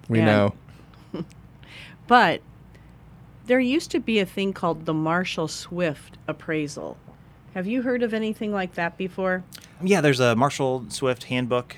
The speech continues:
Speaker 3: for coming up with cost approach, and it has a, uh, basically a set of values for everything with the house. So when we're coming up with the cost approach, we're trying to come up with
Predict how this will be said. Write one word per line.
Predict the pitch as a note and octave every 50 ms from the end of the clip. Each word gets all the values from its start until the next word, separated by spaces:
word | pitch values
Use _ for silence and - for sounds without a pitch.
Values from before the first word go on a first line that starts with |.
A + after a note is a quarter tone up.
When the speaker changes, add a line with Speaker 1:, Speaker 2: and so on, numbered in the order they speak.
| - -
Speaker 3:
for | - - B2+ A#2 A2+ A2 A2 A2 A2 A2 A2 G#2
coming | - - C3 B2 A#2+ A2+ A2+
up | A2 G#2+ -
with | A#2 G#2 - -
cost | - - C3 B2 - -
approach, | B2+ - - B2+ C3+ D3 - -
and | A2
it | G#2+ G2+
has | A2 A2+ G#2+ G#2
a, | A2 G#2+ G#2 G2 F#2+ F2+ - - - - - - - - - - - - - - - - - -
uh, | - G#2+ G2 G2 F#2+ F#2+
basically | F2+ C#3+ D3 D3 - - C#3+ C3 B2+ A2+
a | G#2+
set | G#2 - - C3+ B2+ A#2+ -
of | - A#2 A2 G#2+ G#2+ G#2 G#2 G#2 G#2 G2+ F#2+ F#2+ G2 - - -
values | B2 G#2+ A#2 A2 A2+ A2+ A2 A2 A2 A2 A2 -
for | - - A2+ G#2+ G#2+ G#2+ G2+ G#2+ - - -
everything | B2 B2 A#2+ C3 A#2 - B2 A#2+
with | A#2 G#2
the | A2
house. | G2 G#2 A2 G#2+ A2+ A2 -
So | - A#2+ A2 G#2+ G#2+
when | G#2+ A2
we're | A2
coming | G#2+ - A#2+ A#2 A2+
up | A2
with | G2+
the | - -
cost | - A#2+ B2 - -
approach, | A2+ - B2 A#2 A2 -
we're | A2+ A2 G#2+
trying | - - - B2+ A#2+ A#2 G#2+
to | G#2+
come | - A#2 A2+ A2
up | G#2+ G#2+
with | A#2 G#2+ G#2+